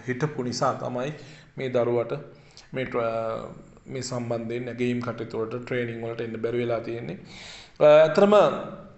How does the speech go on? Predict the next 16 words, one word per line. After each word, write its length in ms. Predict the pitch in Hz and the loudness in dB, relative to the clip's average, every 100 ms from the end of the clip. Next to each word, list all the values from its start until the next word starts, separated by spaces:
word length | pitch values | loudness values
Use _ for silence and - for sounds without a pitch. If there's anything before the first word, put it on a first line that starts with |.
| - - - - - - - | -20 -20 -20 -20 -20 -14 2
මා 260 | 151 147 123 - - - - - | 6 6 4 -2 -10 -16 -20 -12
මෙන්ම 240 | 131 147 147 | -4 0 2
අපේ 220 | 131 131 | 2 4
ආයතනය, 500 | 120 123 127 139 135 165 - - - - | 4 4 4 0 -2 -6 -10 -18 -20 -14
අ, 200 | - 127 | -2 0
මේ 140 | 131 131 | 0 0
වෙලාව 240 | 131 131 | 4 4
ඉල්ලීමක් 460 | 131 143 147 143 139 | 4 2 2 2 2
කරා 460 | 160 143 127 - | 6 8 6 2
සෙත්මා, 580 | - - 135 135 156 135 - - - - - - | -4 2 2 4 4 4 2 -12 -18 -20 -20 -10
අ, 120 | 147 131 123 123 120 120 120 120 120 123 127 | -2 0 2 2 2 0 0 -2 -4 -8 -8
පුද්ගලික 460 | - 139 135 135 127 | -6 -6 -2 -2 0
රෝහලෙන් 540 | 123 123 120 123 139 151 - - | 0 0 -2 -2 -4 -8 -12 -10
එම 360 | 123 123 123 | -6 -4 -2
දරුවාගේ 500 | 120 120 123 127 123 | 0 0 4 2 2
මවට 380 | 120 120 135 143 | 0 4 4 4